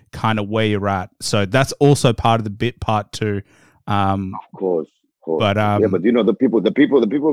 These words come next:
Speaker 2: gonna gravitate to, to the bullshit, you know that, as far as, like, drama, you know, which is cool. I got drama in my life. I got happy times, I got sad times, I got just like everybody. So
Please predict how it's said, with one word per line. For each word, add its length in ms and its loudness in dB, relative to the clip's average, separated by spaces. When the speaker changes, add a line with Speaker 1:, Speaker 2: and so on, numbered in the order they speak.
Speaker 2:
gonna 220 -4
gravitate 460 -4
to, 140 -8
to 180 -16
the 60 -10
bullshit, 420 -8
you 100 -10
know 140 -6
that, 100 -10
as 120 -20
far 140 -2
as, 80 -6
like, 180 -6
drama, 280 -6
you 100 -8
know, 60 -6
which 200 -2
is 100 -4
cool. 320 2
I 60 0
got 120 -2
drama 240 0
in 60 -2
my 100 -4
life. 200 -8
I 60 -8
got 160 0
happy 280 -2
times, 440 -4
I 40 0
got 140 -2
sad 220 -4
times, 360 -6
I 40 -4
got 160 -4
just 120 -4
like 120 2
everybody. 360 0
So 320 -6